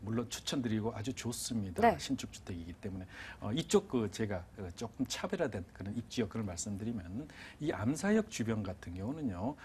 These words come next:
Speaker 1: 어, 첫 번째가 바로 한강공원이 가깝다는, 가깝다는 것이죠. 그리고 두 번째는 전철 팔 호선의 노선을 이제 특징으로 둘 수 있겠습니다. 그 이유는 자, 오 호선은 일반적으로 그 천호역을 지나서 바로 강북으로 넘어가게 되죠. 그런데 이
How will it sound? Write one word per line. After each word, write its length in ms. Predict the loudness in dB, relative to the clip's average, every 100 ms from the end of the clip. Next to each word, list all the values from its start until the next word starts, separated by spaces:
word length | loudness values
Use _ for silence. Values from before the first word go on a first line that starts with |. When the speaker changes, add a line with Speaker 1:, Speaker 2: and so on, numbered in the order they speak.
| -12
Speaker 1:
어, 120 | -8 -6
첫 180 | -4 -2
번째가 300 | 0 0 -4
바로 160 | -6
한강공원이 840 | -6 -4 -2 0 2 2 2 2 0
가깝다는, 560 | -6 -10 -12 -10 -10 -10
가깝다는 500 | -10 -8 -6 -6 -8
것이죠. 460 | -8 -10 -10 -10 -12 -4
그리고 180 | -2 0
두 160 | 4
번째는 340 | 4 4 2 0 -8 -14 4
전철 360 | 8 8 8
팔 240 | 4 6 8
호선의 340 | 8 6 6
노선을 500 | 4 4 4 4 4 -2 -6
이제 100 | -6
특징으로 420 | -6 -6 2 4
둘 120 | 4 0
수 160 | -4
있겠습니다. 600 | -8 -6 -6 -8 -8 -8 0
그 120 | 2
이유는 500 | 4 2 2 -2 -2 -8 -14 -12
자, 180 | -10 0
오 160 | 6 8
호선은 540 | 8 8 8 6 2 -4 0
일반적으로 880 | 4 6 6 6 4 4 6 6 6 0 -18
그 300 | -12 -8 -8 -6
천호역을 680 | -2 2 4 4 2 2
지나서 380 | -2 -4 -6 -8
바로 180 | -8 -10 -6
강북으로 920 | -4 -2 -2 -2 -2 0 2 2 0
넘어가게 460 | 0 2 2 -2 -4
되죠. 500 | -6 -10 -8 -8 -6
그런데 280 | -2 2
이 40 | 2